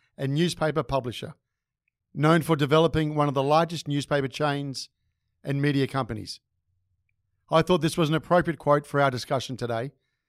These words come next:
as our guest heads one of Australia's largest media conglomerates that reaches over sixteen million Australians every month through newspapers, magazines, books,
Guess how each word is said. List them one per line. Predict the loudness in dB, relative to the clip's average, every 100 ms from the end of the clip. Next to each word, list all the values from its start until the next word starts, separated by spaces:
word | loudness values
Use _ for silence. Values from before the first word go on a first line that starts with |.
| _ -8
as | 0 4
our | 4
guest | 4 0 -2 -10 _ _ _
heads | -2 -2 0
one | 2
of | 2
Australia's | 0 0 0 -2 0
largest | 2 2 -2 -2
media | 0 0
conglomerates | -4 -2 -2 -2 -6 -12 -18 _ _ _
that | -4
reaches | 0 0 0 0
over | 0 0
sixteen | -4 -6 -4 -2 0 0
million | -2 -2 -6
Australians | -4 -4 -2 -4 -8 -14 _ _ _ -2
every | 2 4
month | 4 0 -4 -20 _ _ _ -6
through | -2
newspapers, | 2 0 2 0 0 -4 -6
magazines, | -4 0 0 -2 0 0 -2 -4 -12 _ _ _
books, | 2 2 2 -10